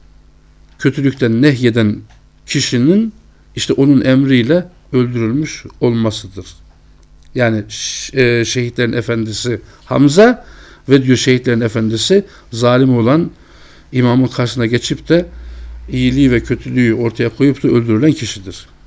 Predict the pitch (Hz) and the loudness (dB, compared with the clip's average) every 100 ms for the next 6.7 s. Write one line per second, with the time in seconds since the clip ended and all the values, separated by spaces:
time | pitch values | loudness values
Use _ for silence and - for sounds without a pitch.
0 | - 170 147 131 123 123 123 117 113 110 | 0 2 6 6 4 4 4 4 0 0
1 | 156 127 113 127 120 113 113 123 143 123 | 0 0 -4 -4 -4 -2 -2 0 0 0
2 | 113 110 107 107 101 117 110 165 - - | 0 0 -4 -8 -6 -4 0 -2 -4 -20
3 | - - - - - 123 131 120 113 - | -20 -20 -20 -20 -4 -2 0 -2 -4 -4
4 | 110 117 107 113 107 113 123 143 123 - | -4 -4 -6 -6 -6 -4 -4 2 0 0
5 | 110 117 - 107 107 110 110 107 139 127 | -6 -6 -4 -4 -2 -2 -2 -2 -2 -4
6 | - 117 104 92 87 - | -6 -6 -4 -6 -12 -16